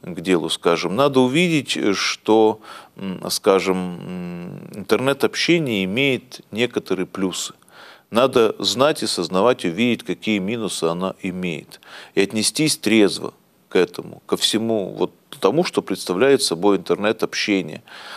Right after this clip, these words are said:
А, и понимать при этом, что интернет-общение, оно пытается вытеснить личное общение.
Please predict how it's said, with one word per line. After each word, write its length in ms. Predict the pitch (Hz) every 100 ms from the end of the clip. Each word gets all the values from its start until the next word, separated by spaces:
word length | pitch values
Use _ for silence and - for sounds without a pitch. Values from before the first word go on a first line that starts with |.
| - -
А, 300 | 90 90 85
и 80 | 120
понимать 540 | - 131 147 156 139
при 240 | - 120 123
этом, 280 | 101 -
что 220 | 85 - 95
интернет-общение, 1120 | 87 92 127 180 - - - 127 101 82 71
оно 380 | - 82 85 135
пытается 680 | 143 101 - 131 123 - 82 123
вытеснить 680 | 175 185 110 - 80 - -
личное 560 | 92 117 127 - 85 78
общение. 460 | - - - -